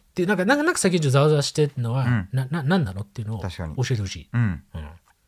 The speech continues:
Speaker 2: ですね。
Speaker 1: って感じですから。
Speaker 2: はいはいはい。
Speaker 1: あとなんかありますか？
Speaker 2: 俺はさっきなんか、
Speaker 1: うん。
Speaker 2: うーん。これは結構、
Speaker 1: うん。
Speaker 2: まあ、言ったら、
Speaker 1: うん。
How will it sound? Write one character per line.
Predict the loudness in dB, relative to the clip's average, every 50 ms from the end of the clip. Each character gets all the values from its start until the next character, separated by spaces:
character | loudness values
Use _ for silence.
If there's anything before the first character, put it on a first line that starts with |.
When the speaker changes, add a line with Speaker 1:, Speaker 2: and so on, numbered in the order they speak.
| _ _ _ -16
Speaker 2:
で | -14
す | -14 -14 -14 -14 -16 -16 -18
ね。 | -20 -20 -20 -20 -20 -20 -20 _ _
Speaker 1:
っ | -14
て | -12
感 | -10 -10 -8
じ | -8
で | -10
す | -10 -12
か | -14 -12
ら。 | -12
Speaker 2:
は | -10 -6
い |
は | -6 -6 -6 -6 -8 -10
い |
は | -12 -12
い。 | -14 -16 -18 -18 _ _ _ -18
Speaker 1:
あ | -14
と | -12 -10
な | -10
ん | -10
か | -10
あ | -8
り | -10
ま | -10 -10
す | -10
か？ | -12 -14 -16 -16 -16 _ _ _ _ _ _ _ _ _ -16 -14
Speaker 2:
俺 | -12 -12 -12
は | -14 -14
さ | -18 -20 -20
っ | -20 _ _
き | -20 -20 -18 -16
な | -16
ん | -16 -16
か、 | -14 -16 -16 -16 -16 _ _ -20 -16 -14
Speaker 1:
う | -12
ん。 | -12 -12 -14 _ _ _ _ _ _ _ _ _ _ _ _ _ _ _ _ -8
Speaker 2:
う | -4 -2
ー | -2 0 0 0 0 0 0 0 -2 -2 -2 -2 -2 -4 -4
ん。 | -6 -8 _ _ _ _ _ _ _ _ _ _ _ _ _ _ _ _ -20 -18
こ | -8 -4 -2
れ | -2
は | -2
結 | -2 -6 -10 -8 -6
構、 | -6 -4 -4 -2 -4 -6 -8 -12 -20 -20 -20 _ _ _ _ _ _ -12
Speaker 1:
う | -12
ん。 | -10 -10 -12 -16 _ _ _ _ _ _ _ _ _ _ _ _
Speaker 2:
ま | -18 -18
あ、 | -16 _ -12
言 | -12 -12
っ | -14 _ _
た | -6 -2 -2
ら、 | -2 -2 -4 -6 _ _ _ -12
Speaker 1:
う | -10
ん。 | -10 -12 -12